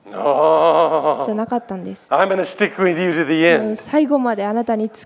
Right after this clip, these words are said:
Speaker 2: き従って。
Speaker 1: I'm gonna learn all that I'm gonna learn.
Speaker 2: もう学べること全部学んでやる。
Speaker 1: Yeah. And we need people like this.
Speaker 2: 私たちはそのような人たちが必要なんです。
Speaker 1: Yeah. Uh, uh, it doesn't matter what I'm going to learn, what I can learn from this,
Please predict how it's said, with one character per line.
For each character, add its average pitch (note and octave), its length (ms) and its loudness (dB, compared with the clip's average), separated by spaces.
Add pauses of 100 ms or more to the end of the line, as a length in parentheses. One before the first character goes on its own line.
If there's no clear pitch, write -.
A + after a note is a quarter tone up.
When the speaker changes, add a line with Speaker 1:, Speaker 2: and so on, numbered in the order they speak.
Speaker 2:
き F3+ 40 6
従 G3 60 4
っ G3+ 40 0
て。 G#3 60 4
Speaker 1:
I'm G3+ 40 6
gonna G3 140 6
learn G#3+ 380 6
all G3+ 380 6
that F#3+ 60 6
I'm F#3 120 0
gonna F#3 200 4
learn. E3+ 360 2 (160)
Speaker 2:
も B3 120 2
う - 20 4 (260)
学 C4+ 140 0
べ C4+ 60 6
る C4+ 80 -4
こ C4+ 80 0
と A#3+ 100 -4
全 D#4 240 2
部 B3+ 140 0
学 G#3+ 320 -2
ん - 20 -4
で G#3+ 80 -4
や G#3 120 -4
る。 G3 80 -4
Speaker 1:
Yeah. D#3+ 80 4
And E3+ 200 0
we G#3+ 300 0
need G3 580 -4 (540)
people D#3 320 -2
like C3 280 -2
this. - 500 -6
Speaker 2:
私 C4+ 160 -6
た C#4+ 100 0
ち C#4+ 80 -6
は D4+ 80 -2
そ D#4 140 -4
の E4 80 0
よ F4+ 100 -2
う F4 40 -4
な C#4+ 100 -2
人 B3+ 240 -2
た G3+ 180 -4
ち - 220 -6
が C#4 220 2
必 - 260 -8
要 G#3+ 100 2
な G3 120 -6
ん F3+ 60 -8
で F3 100 -10
す。 - 140 -14
Speaker 1:
Yeah. B2 440 0 (160)
Uh, E3 240 4 (480)
uh, F#3 80 4
it F#3 100 2
doesn't F#3 220 2
matter F#3 260 4
what F#3 300 2
I'm F#3 400 0
going E3+ 220 4
to D#3 80 2
learn, E3+ 340 4
what E3 180 4
I E3 100 2
can D#3+ 220 0
learn D#3 240 4
from C#3 200 -2
this, C3+ 200 -4